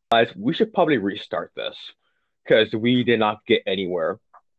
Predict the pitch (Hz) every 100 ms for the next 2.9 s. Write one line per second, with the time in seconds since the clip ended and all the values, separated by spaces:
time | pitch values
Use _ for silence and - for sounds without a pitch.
0 | - - 113 107 110 104 104 110 107 101
1 | 110 101 104 95 101 95 107 101 98 -
2 | 110 110 110 113 110 117 110 95